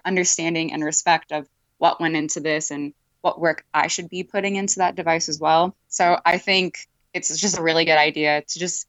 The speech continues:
you know, within limits, you know, don't say no to anything in the early career, but if you're too busy, obviously say no and manage your time. But it's such a good idea to go to different talks or conferences or who knows what you'll be exposed to.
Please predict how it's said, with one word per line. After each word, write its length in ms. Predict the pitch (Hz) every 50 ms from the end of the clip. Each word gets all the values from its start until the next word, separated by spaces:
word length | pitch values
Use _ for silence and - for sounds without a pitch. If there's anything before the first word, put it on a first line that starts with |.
| _ _ _
you 100 | 240 247
know, 200 | 247 240 233 -
within 440 | - 226 302 277 294 302 311 294
limits, 680 | 247 214 220 233 269 285 262 - - - - - - _ _ _ _ _ _ _ _
you 120 | - 220 208
know, 160 | 202 196 - 170 -
don't 240 | - 185 185 190 202
say 180 | - 214 202
no 160 | 202 202 190
to 140 | 196 196 -
anything 460 | 175 180 180 185 196 196 214 202 202
in 80 | 208 208
the 120 | 214 -
early 280 | - 214 220 220 220 220
career, 480 | - - 240 240 240 240 254 262 262 196
but 160 | - 165 156
if 140 | 156 156 160
you're 100 | 151 151
too 160 | - - 180
busy, 320 | 156 160 156 147 143 - - -
obviously 420 | - - - - - - - -
say 220 | - - - - -
no 400 | - - - - - - 190 - _
and 340 | 170 - - - - - - -
manage 260 | - 175 - - -
your 80 | - -
time. 420 | - - - 107 - - - 180 190 -
But 140 | - - -
it's 180 | 180 180 -
such 280 | - - 180 175 175 -
a 40 | 170
good 140 | 165 165 160
idea 480 | 156 160 147 165 156 156 156 151 151 -
to 380 | - - 160 156 156 156 151 147 -
go 120 | - 165 156
to 80 | 156
different 500 | 147 147 151 - - - 151 147 143 135 - _
talks 600 | - - 180 175 165 - - - - - - - - -
or 160 | 175 175 180
conferences 1200 | - - - 185 180 185 - - 175 180 175 - - 175 170 170 170 160 160 160 156 156 - - - _ _
or 500 | 156 156 160 156 156 151 151 151 156 170 - _ _ _ _ _ _ -
who 100 | 202 196
knows 360 | 180 160 165 170 160 156 156
what 100 | - -
you'll 80 | 160 160
be 140 | 160 151 151
exposed 420 | - - - - - - - -
to. 240 | - - - 170 185